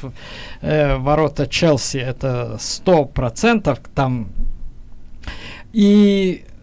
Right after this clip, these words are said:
уже концовка матча, уже один один.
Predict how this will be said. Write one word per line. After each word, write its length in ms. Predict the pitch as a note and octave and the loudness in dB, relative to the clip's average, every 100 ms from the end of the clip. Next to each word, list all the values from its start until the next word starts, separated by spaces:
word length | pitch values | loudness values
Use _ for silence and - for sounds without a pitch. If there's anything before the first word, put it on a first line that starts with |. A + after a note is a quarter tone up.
| - - - | -20 -20 -14
уже 320 | G3+ F#3 G#3+ F#3+ | -8 -2 0 0
концовка 680 | F#3 F3 - G3 - E3+ | -2 -4 -2 -2 -2 -6
матча, 420 | D#3 D#3 B2+ - - | -6 -6 -8 -12 -12
уже 220 | C#3+ F3 | -6 -4
один 440 | - E3 D3 G3 F3 | -2 -4 -2 0 0
один. 460 | E3+ E3 D#3+ A#2+ | -2 -2 -4 -4